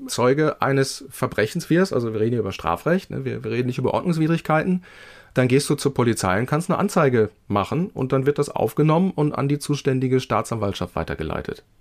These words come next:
Das kannst du bei jedem Film machen. Das geht im Übrigen auch, rein technisch gesehen, bei einem F S K-geprüften Film. Denn diese Anzeige darfst du erstmal stellen. Du, du kannst die stellen und dann wird ein Staatsanwalt sich damit zumindest kurz befassen müssen und rausfinden müssen, war das jetzt Sinn oder Unsinn.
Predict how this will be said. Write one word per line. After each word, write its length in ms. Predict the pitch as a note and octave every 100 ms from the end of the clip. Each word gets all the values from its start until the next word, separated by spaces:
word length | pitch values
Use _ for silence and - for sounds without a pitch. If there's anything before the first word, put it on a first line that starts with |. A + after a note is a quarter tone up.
| _
Das 180 | D#3 C#3+
kannst 280 | - C3+ -
du 80 | F3
bei 160 | -
jedem 240 | C3+ C#3 E3+
Film 240 | - A#3+
machen. 240 | D3 G2+ E2+
Das 140 | F2
geht 160 | E3 G3+
im 80 |
Übrigen 360 | F#3 G3 F#3+ G3
auch, 380 | - D3 B3 -
rein 300 | - C3+ F3
technisch 360 | F3+ F3+ G3+ -
gesehen, 420 | E3 E3 F3+ E3+
bei 140 | D3+
einem 280 | - D#3 F3+ -
F 160 | D3+
S 120 | E3
K-geprüften 760 | - F3+ C#3 C3 - G#2+ - G#2
Film. 340 | - F#2+ - - _ _ - - _ C#3+
Denn 260 | B2+ C3
diese 240 | C#3 B2 -
Anzeige 680 | C#3 F3+ F#3+ G#3 A#3+ C4 C4+
darfst 420 | - C3+ C#3 -
du 60 |
erstmal 340 | F3+ D#3 - F#3
stellen. 400 | - G#3 A2+ -
Du, 160 | A2+ -
du 160 | A2+ -
kannst 380 | - C#3 F#3 - _ _ -
die 60 | A2+
stellen 340 | C3 D3 B3
und 160 | - C#3
dann 160 | C3+
wird 180 | C#3+ D#3+
ein 240 | C3+ C3 - - - - - _
Staatsanwalt 640 | - - G#2 E3+ D#3+ E3 E3+
sich 160 | D3
damit 260 | D3 C#3+ D3
zumindest 400 | - C3 C#3+ C#3
kurz 240 | D3+ E3
befassen 440 | - B2+ A#2+ - D#3+
müssen 240 | E3+ F3
und 80 | E3
rausfinden 460 | - C#3 - D#3 D3
müssen, 360 | D3+ E3+ D#3
war 120 | B2 C3
das 200 | C#3+ -
jetzt 160 | C3
Sinn 260 | A#2+ C3 C#3+
oder 220 | B2 A2
Unsinn. 460 | A#2 C3+ D#3 C4